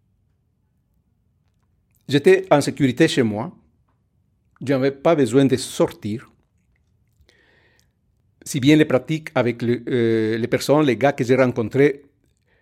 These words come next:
est très diversifié, était beaucoup plus éphémère. Je n'acquérais aucun, euh, acquérais aucun type de compromis. Mais quant à l'utilisation de substances, pour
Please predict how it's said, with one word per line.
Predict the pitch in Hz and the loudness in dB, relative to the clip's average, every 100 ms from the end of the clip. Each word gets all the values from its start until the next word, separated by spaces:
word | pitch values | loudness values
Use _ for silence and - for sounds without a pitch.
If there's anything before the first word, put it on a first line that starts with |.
| _ _ _ _ - | _ _ _ _ -6
est | 131 131 | -6 -2
très | 151 143 139 135 127 123 123 - - | 2 4 6 4 4 0 -4 -8 -16
diversifié, | 127 156 160 151 - 131 147 151 196 _ _ _ _ _ _ _ _ _ _ _ _ _ _ _ _ _ _ _ _ _ | -6 0 0 0 -4 -8 -4 -4 -6 _ _ _ _ _ _ _ _ _ _ _ _ _ _ _ _ _ _ _ _ _
était | - 170 175 | -2 2 2
beaucoup | 180 180 | 2 0
plus | 170 151 | 0 0
éphémère. | 147 123 98 - - _ _ _ _ | 0 -2 -4 -12 -20 _ _ _ _
Je | 135 | 0
n'acquérais | 160 156 143 151 147 | 0 2 2 2 0
aucun, | 139 160 160 - - - | 0 0 0 -4 -10 -2
euh, | 131 127 127 | 2 2 0
acquérais | 127 143 143 | -2 0 2
aucun | 151 - 151 | 2 0 0
type | 165 131 | -2 -2
de | 135 | 0
compromis. | 139 120 117 95 - _ _ _ _ _ _ _ _ - - - | 0 0 -2 -6 -14 _ _ _ _ _ _ _ _ -20 -20 -6
Mais | 131 180 320 - - | 0 2 2 -2 -6
quant | - 143 143 | -2 -2 2
à | 131 127 131 127 - | 2 4 2 0 -2
l'utilisation | 135 135 107 123 185 | -2 -2 -4 0 0
de | |
substances, | 214 135 - 120 139 - - _ _ _ _ - _ _ _ _ _ _ _ _ _ _ _ _ | 0 -6 -2 -2 -4 -8 -16 _ _ _ _ -20 _ _ _ _ _ _ _ _ _ _ _ _
pour | - | -2